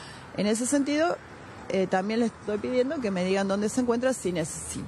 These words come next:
quiere hablar con, con la fiscalía o con algún, eh, un psicólogo de apoyo, eh, si necesita, o la otra, por supuesto, el resto de la familia también.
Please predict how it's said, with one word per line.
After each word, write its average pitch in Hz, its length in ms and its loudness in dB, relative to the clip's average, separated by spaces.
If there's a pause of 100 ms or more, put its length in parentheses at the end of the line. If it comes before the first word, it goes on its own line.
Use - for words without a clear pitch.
quiere 254 300 4
hablar 226 220 0
con, 196 340 -2
con 185 180 0
la 185 80 -2
fiscalía 262 640 2
o 254 360 4 (120)
con 190 180 0
algún, 208 380 2
eh, 185 420 2 (160)
un 196 180 0
psicólogo 226 540 4
de 196 100 2
apoyo, 226 640 2
eh, 190 120 0 (320)
si 190 80 -2
necesita, 196 640 2
o 220 220 2
la 214 240 4
otra, 214 260 0 (180)
por 202 120 0
supuesto, 220 480 2 (300)
el 196 140 2
resto 247 220 2
de 247 40 4
la 240 80 4
familia 214 380 -2
también. 170 260 -2